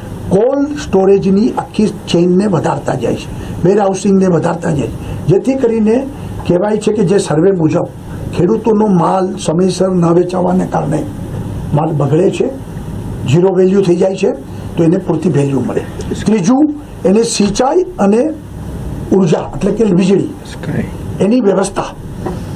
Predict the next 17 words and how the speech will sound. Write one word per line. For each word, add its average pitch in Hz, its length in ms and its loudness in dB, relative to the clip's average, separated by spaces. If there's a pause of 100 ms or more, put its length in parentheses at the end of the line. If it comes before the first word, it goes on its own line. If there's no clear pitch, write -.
અને 233 140 2
એમાં 226 320 2
પણ 311 220 -2
આપણે 202 360 0 (440)
હવે 185 160 4
સ્કાયમાં 226 560 0
જઈ 160 160 0
રહ્યા 131 240 -2
છે - 340 -8 (480)
કે 170 100 4
સૌર 262 540 2
ઉર્જામાં 202 680 0 (600)
ખેડૂત 240 240 2
પોતે 311 340 2
વીજળી 294 320 4
વેચતો 262 400 0
થાય - 200 -2